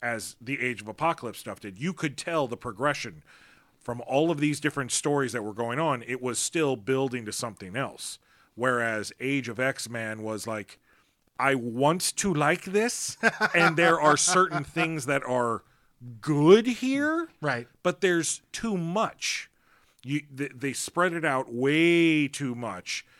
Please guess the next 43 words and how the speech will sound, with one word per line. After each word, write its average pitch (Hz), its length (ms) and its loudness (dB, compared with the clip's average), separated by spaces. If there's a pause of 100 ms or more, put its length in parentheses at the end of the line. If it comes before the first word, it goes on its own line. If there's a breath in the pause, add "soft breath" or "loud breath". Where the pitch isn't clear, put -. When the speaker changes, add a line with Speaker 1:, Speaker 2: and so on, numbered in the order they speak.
(200 soft breath)
Speaker 1:
and 131 160 -8
they 135 60 -2
should 143 180 -4
have 135 100 -2
just 127 300 -2 (240)
condensed 139 600 -4
it 151 180 -2
and 117 160 -8
focused 143 440 -2
on 127 180 -2
telling 123 420 -4 (420 soft breath)
a 139 80 0
cohesive 147 680 0
story 110 500 -2 (360 loud breath)
instead 151 560 -4
of 135 100 -2
trying 139 260 -2
to 127 60 -8
tell 123 480 -2 (320 soft breath)
all 143 200 2
these 123 300 -4 (160)
littler 147 720 4
stories 107 580 -2
that 117 120 -6
are 107 60 -8
supposed - 320 -4
to 113 80 -14
build 147 340 2
to 123 80 -4
this 104 180 -6
bigger 95 280 -10
story. 92 500 -8
Speaker 2:
Okay. 170 200 -4 (180)
Speaker 1:
And 139 120 2
I 139 60 2
felt 131 280 2
that 127 100 0
it 127 40 0
was 117 160 -4
just - 280 0
a - 20 -6
missed 135 400 -2
opportunity. 101 720 -6